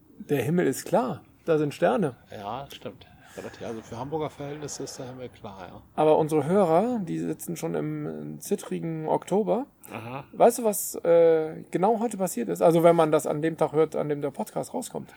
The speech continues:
Speaker 2: Nun betont das doch nicht immer so sehr. Wir wollen doch die Illusion f-, aufrechterhalten. Also was ist
Speaker 1: Oh
Speaker 2: denn
Speaker 1: nein,
Speaker 2: genau
Speaker 1: wir, wir sind pre, äh, wir, wir, wir haben vorproduziert. Oh
Speaker 2: Was
Speaker 1: nein,
Speaker 2: ist
Speaker 1: oh nein.
Speaker 2: was ist denn heute passiert?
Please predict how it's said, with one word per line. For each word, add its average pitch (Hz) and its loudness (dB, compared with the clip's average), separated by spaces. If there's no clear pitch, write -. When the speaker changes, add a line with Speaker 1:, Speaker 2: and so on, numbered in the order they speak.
Speaker 2:
Nun 120 -4
betont - 0
das 113 2
doch 101 -2
nicht 95 -10
immer 92 -10
so 95 -14
sehr. 92 -10
Wir 98 -8
wollen 104 -4
doch 101 -10
die 104 -10
Illusion 101 -8
f-, - -16
aufrechterhalten. 95 -6
Also 110 -6
was 143 -4
ist - -8
Speaker 1:
Oh 190 4
Speaker 2:
denn 190 6
Speaker 1:
nein, 220 10
Speaker 2:
genau 170 -2
Speaker 1:
wir, 170 4
wir 214 8
sind 208 8
pre, - 0
äh, 160 6
wir, 151 -4
wir, 165 -4
wir 185 2
haben 190 0
vorproduziert. 190 2
Oh - 2
Speaker 2:
Was 196 6
Speaker 1:
nein, 208 8
Speaker 2:
ist 208 4
Speaker 1:
oh - 2
nein. 196 6
Speaker 2:
was 117 -6
ist 135 -6
denn 110 -2
heute 92 -4
passiert? 92 -10